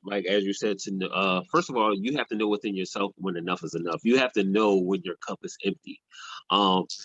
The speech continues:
and it, how do you go about that? I guess we're gonna have to go to the quote unquote church route.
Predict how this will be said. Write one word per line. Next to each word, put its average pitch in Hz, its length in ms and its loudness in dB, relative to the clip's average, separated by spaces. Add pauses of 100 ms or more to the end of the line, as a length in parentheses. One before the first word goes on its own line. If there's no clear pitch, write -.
(320)
and 107 460 2
it, 101 240 -6 (920)
how 165 260 2
do 165 80 -2
you 160 180 -4
go 143 160 2
about 135 320 0
that? 143 300 -4
I 101 60 -6
guess 113 240 -6
we're 110 80 -10
gonna 110 200 -2
have 110 100 -4
to - 60 -14
go 107 160 0
to 101 80 -8 (240)
the 95 240 2 (120)
quote 117 200 2
unquote 107 300 2
church 120 280 -2
route. 123 280 0